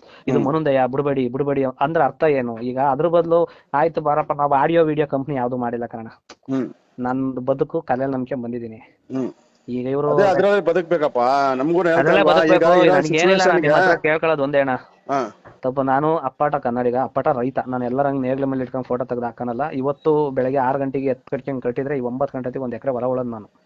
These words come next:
Speaker 2: ಹ್ಮ್.
Speaker 1: ನನಗ್ ಒಂದು ನಿಮ್ ಆಶೀರ್ವಾದ ಬೇಕಾಗಿರೋದು. ಇನ್ನೊಂದ್ ಎರಡ್ ಮೂರ್ ತಿಂಗಳು ಬಿಟ್ಟು ನೀವೆಲ್ಲ ಅಪ್ಪಣೆ ಕೊಟ್ರೆ ಸಿನಿಮಾನ ರೀ ರಿಲೀಸ್ ಮಾಡ್ತೀನಿ, ಎಲ್ಲಾರ್ದು ಆಶೀರ್ವಾದ ತಗೊಂಡು ಒಂದ್ ಕನ್ನಡ ಸಿನಿಮಾ.
Speaker 2: ಹ್ಮ್.
Speaker 1: ಆ, ದಯಮಾಡಿ ಎಲ್ಲ ಸಪೋರ್ಟ್ ಮಾಡಿ.
Speaker 2: ಅಭಿಮಾನಿಗಳು ನಮ್ಗೇನಿಲ್ಲಪ್ಪ, ನಮ್ಗೆ, ನಮ್ಗೆ ದೊಡ್ಡ ಮನೆ, ದೊಡ್ಡ ಮನೆ. ನಮ್ ಶಿವಣ್ಣ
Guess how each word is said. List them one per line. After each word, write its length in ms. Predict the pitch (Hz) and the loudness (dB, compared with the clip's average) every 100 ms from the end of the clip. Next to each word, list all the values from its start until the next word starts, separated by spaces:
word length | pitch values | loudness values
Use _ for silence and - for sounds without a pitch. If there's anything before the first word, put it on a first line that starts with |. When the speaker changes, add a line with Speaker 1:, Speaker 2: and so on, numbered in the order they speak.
| _ _ | _ _
Speaker 2:
ಹ್ಮ್. 180 | 123 117 95 - _ _ _ | -6 -6 -8 -16 _ _ _
Speaker 1:
ನನಗ್ 220 | 117 127 147 | -6 -4 -2
ಒಂದು 320 | 135 170 170 | -2 0 0
ನಿಮ್ 140 | 156 | 0
ಆಶೀರ್ವಾದ 400 | 135 135 151 143 | -2 0 0 0
ಬೇಕಾಗಿರೋದು. 500 | 131 127 123 120 117 | 0 -2 -2 -2 -2
ಇನ್ನೊಂದ್ 240 | 127 123 117 | -4 -6 -6
ಎರಡ್ 160 | 120 | -6
ಮೂರ್ 180 | 147 151 | -4 -4
ತಿಂಗಳು 220 | 147 135 | -4 -6
ಬಿಟ್ಟು 340 | 127 127 127 165 - | -6 -8 -6 -6 -6
ನೀವೆಲ್ಲ 300 | 135 123 135 | -4 -2 0
ಅಪ್ಪಣೆ 320 | 143 - 156 | 0 0 -4
ಕೊಟ್ರೆ 380 | 151 135 143 147 - | -2 -2 -2 -4 -4
ಸಿನಿಮಾನ 380 | 135 139 143 139 | -6 -2 -2 -2
ರೀ 180 | 131 139 | -2 -2
ರಿಲೀಸ್ 280 | 139 131 | -2 -4
ಮಾಡ್ತೀನಿ, 360 | 123 117 123 120 | -6 -8 -8 -8
ಎಲ್ಲಾರ್ದು 340 | 113 123 123 | -4 -4 -4
ಆಶೀರ್ವಾದ 340 | 113 - 117 113 | -6 -6 -8 -8
ತಗೊಂಡು 360 | 110 110 120 - | -12 -14 -14 -10
ಒಂದ್ 140 | 127 | -10
ಕನ್ನಡ 320 | 113 120 143 160 | -8 -4 0 0
ಸಿನಿಮಾ. 360 | 156 127 120 131 _ _ _ | 0 -6 -6 -10 _ _ _
Speaker 2:
ಹ್ಮ್. 180 | 117 117 92 - | -8 -8 -8 -12
Speaker 1:
ಆ, 80 | 117 107 | -12 -6
ದಯಮಾಡಿ 340 | 120 139 151 | -6 -2 -2
ಎಲ್ಲ 140 | 117 110 | -4 -8
ಸಪೋರ್ಟ್ 380 | - - 95 | -14 -18 -18
ಮಾಡಿ. 120 | - - | -18 -10
Speaker 2:
ಅಭಿಮಾನಿಗಳು 760 | 127 147 185 185 190 175 175 | -2 2 2 4 4 4 2
ನಮ್ಗೇನಿಲ್ಲಪ್ಪ, 640 | 170 160 170 170 170 160 156 160 | 2 2 4 4 2 2 2 2
ನಮ್ಗೆ, 340 | 143 156 156 160 160 143 98 127 | 2 2 2 2 2 0 -2 -4
ನಮ್ಗೆ 320 | 131 151 143 | 0 0 0
ದೊಡ್ಡ 180 | 131 135 | -2 0
ಮನೆ, 420 | 160 160 131 104 | 0 2 0 0
ದೊಡ್ಡ 180 | 123 123 | -4 -2
ಮನೆ. 140 | 151 156 | 0 0
ನಮ್ 140 | 143 | -2
ಶಿವಣ್ಣ 340 | - 135 156 | -2 0 2